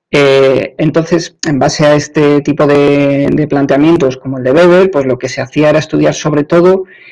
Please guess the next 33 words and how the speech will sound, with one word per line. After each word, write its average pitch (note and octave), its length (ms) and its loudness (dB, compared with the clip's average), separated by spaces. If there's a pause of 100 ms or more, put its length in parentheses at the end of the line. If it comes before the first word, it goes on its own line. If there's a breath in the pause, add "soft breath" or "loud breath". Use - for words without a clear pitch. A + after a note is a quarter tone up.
(220 loud breath)
eh, C3 760 0
las C3 220 -4
instituciones C#3 720 -4
políticas A#2 720 -8
que C#3 100 -8
daban C3 300 0
lugar C#3 340 0 (300 loud breath)
al B2 100 -4
Estado, C3 540 -8 (640)
¿vale? C#3 420 -6 (220)
Eh, C#3 640 0
una E3 220 2
tercera D#3 360 0
vía F#3+ 380 2
sería D3 400 -2
la D3 140 2
del C3+ 140 2
evolucionismo, C3 720 0
que C3 300 -2
es, C3 180 -8
eh, C3 120 -4
la B2+ 140 -2
tradición C3 460 0
hegeliana, E3+ 640 2
que, B2 500 -8
bueno, B2 340 -14
pues B2 160 -20
básicamente C3+ 920 0
lo, C3+ 560 -4
básicamente C#3+ 440 -4
lo C3+ 100 -2
que C#3 80 -2
plantea D3 640 0